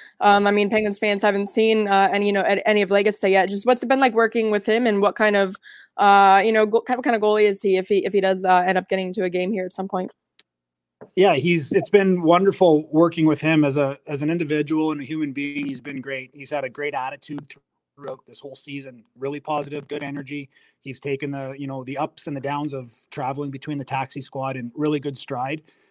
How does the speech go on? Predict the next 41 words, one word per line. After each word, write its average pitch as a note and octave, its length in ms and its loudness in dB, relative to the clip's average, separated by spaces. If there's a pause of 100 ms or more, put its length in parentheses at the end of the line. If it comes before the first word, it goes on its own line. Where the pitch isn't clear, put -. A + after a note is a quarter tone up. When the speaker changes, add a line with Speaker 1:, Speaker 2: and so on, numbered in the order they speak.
(160)
Speaker 2:
When D3 120 -2
he C#3+ 80 -2
has D#3 240 0
played D3+ 240 -6
for D3+ 140 -10
us C#3+ 160 -12
in C#3+ 100 -12
Wilkes, D3 300 -8
he's C#3 120 -12
been C3+ 140 -12
a - 40 -12
gamer. D#3+ 440 -10 (500)
He's C3+ 440 -10
had C#3+ 140 -8
a, C3 160 -8
you D3 160 -10
know, C3+ 100 -8
good C#3 220 -8
presence D3+ 400 -6
in C#3+ 80 -10
the C3 60 -8
net. C#3+ 280 -8 (120)
He's C#3 200 -10
instilled C#3 420 -6
a B2 60 -12
lot E3 180 -4
of - 60 -10
confidence D3+ 720 -8
into C#3 220 -8
the B2+ 80 -10
group C3 380 -2 (240)
here. D3 400 -4 (560)
Um, B2+ 680 -4
he's C#3 180 -4
at C3+ 80 0
a C3 40 -6
good C#3+ 200 -2
point D3+ 240 -4
in C#3 80 -4
his C3 160 -8
career D3+ 560 0